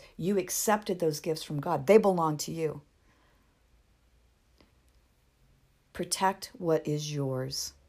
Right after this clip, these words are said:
What is God given to you and that you've received, protect that. Well, how, how do I protect that? Well, the interesting thing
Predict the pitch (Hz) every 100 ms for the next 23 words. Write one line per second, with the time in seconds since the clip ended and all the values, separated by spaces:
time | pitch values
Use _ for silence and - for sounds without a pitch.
0 | _ _ - - - 156 175 180 165 -
1 | - 196 196 175 190 185 180 - 160 175
2 | 180 151 156 - 180 180 - 190 180 -
3 | 196 - 202 208 202 143 - - - _
4 | - 240 247 _ - - - - - -
5 | 311 262 - 226 240 202 143 - _ _
6 | _ _ _ _ 175 160 - 147 139 156
7 | - 247 277 285